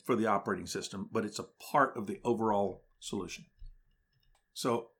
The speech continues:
how does this work? First, think in terms of transactions. So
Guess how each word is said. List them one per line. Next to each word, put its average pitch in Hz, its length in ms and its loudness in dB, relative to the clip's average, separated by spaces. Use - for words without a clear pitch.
how 135 200 4
does 120 120 2
this 110 160 -4
work? 95 320 -6
First, 143 480 8
think 180 260 0
in 170 160 4
terms 131 540 4
of 120 300 0
transactions. 107 1040 -2
So 123 360 4